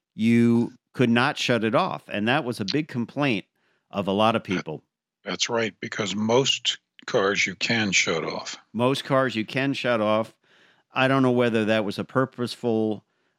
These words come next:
Speaker 1: uh, situation where they wanted to, um, you know, keep the mileage up by doing that, or they got a better mileage rating for that, or,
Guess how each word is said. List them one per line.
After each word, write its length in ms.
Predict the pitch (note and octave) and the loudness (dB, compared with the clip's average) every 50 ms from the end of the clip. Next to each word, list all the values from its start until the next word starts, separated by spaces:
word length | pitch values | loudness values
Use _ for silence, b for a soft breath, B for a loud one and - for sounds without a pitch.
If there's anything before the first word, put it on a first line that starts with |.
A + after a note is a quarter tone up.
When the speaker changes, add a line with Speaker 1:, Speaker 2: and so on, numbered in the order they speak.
| _ _ _ | _ _ _
Speaker 1:
uh, 480 | - G#2 G2 F#2+ F#2 F2+ F2 E2+ E2+ - - _ _ _ _ | 0 2 2 2 2 2 0 -2 -2 -6 -8 _ _ _ _
situation 880 | - - - D3+ B2+ - C3 A#2+ A#2+ A#2+ B2+ C3+ - F3+ E3 D#3 D3 | -10 -4 -4 -4 -2 0 0 2 4 4 4 4 2 0 0 2 2
where 300 | B2+ A2+ G#2 G2+ G2 G2 | 2 4 4 4 2 2
they 180 | F#2 G#2 G2+ | 0 0 2
wanted 540 | G2 G2 G#2+ A2 A2+ A2+ A2+ A2 A2 G#2+ F#2 | 2 2 2 2 2 2 2 2 0 0 -2
to, 560 | - - A2 G2+ G2+ G2 G2 F#2+ F#2+ F#2+ F#2 | -4 -4 -2 0 0 0 0 0 0 0 0
um, 320 | F#2 F2+ F2 E2+ F2 F2 - _ _ _ _ _ _ _ _ _ _ _ _ _ | 0 0 -2 -2 -4 -6 -8 _ _ _ _ _ _ _ _ _ _ _ _ _
you 200 | - G#2+ A2+ A2 | -4 0 0 2
know, 260 | G2+ G2+ F#2 F2+ F2+ - | 2 2 0 0 -2 -2
keep 260 | - - B2 - - | 0 0 0 0 0
the 100 | - G#2 | -2 0
mileage 560 | G2 G#2 G#2+ A2+ A#2+ B2+ B2+ B2 A#2 A2 - | 2 4 4 4 4 2 2 0 0 2 2
up 240 | B2 B2 C#3 - _ | 0 0 0 -4 _
by 260 | - F#2+ F#2+ F#2+ F#2+ | -2 0 0 0 0
doing 420 | F#2+ F2+ F2 A2 A#2+ B2+ C#3 C#3 C#3 | -2 -2 0 2 2 2 2 2 2
that, 240 | C#3 C3+ C#3 C#3+ C#3 | 0 0 0 0 -2
or 120 | A2+ G2+ | -2 -2
they 160 | F#2 F2+ F2+ | -2 -2 -2
got 180 | F2 F#2+ F#2+ F#2 | 0 0 0 0
a 40 | F2 | 0
better 240 | E2+ G#2+ G#2+ G#2+ | 0 0 0 0
mileage 420 | G2+ G2+ G2+ A2 A#2+ C3 C3+ - - | 0 2 2 2 2 0 -2 -4 -4
rating 260 | C3+ C3+ C#3+ D3+ D#3 | -4 -2 -2 -4 -4
for 160 | - - F3+ | -6 -6 -4
that, 220 | E3+ F3 G3 G#3 - | -4 -4 -4 -4 -4
or, 220 | - A2+ G#2+ G#2+ | -2 -2 -2 -2